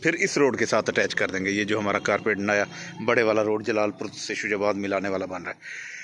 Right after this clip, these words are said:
तो ये, अ, हमारी आने वाले वक्त के लिए वो है।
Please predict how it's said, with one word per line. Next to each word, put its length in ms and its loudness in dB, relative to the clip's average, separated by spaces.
तो 80 -8
ये, 520 2
अ, 400 0
हमारी 360 0
आने 160 0
वाले 200 2
वक्त 240 -2
के 140 -6
लिए 180 -2
वो 140 -4
है। 140 -2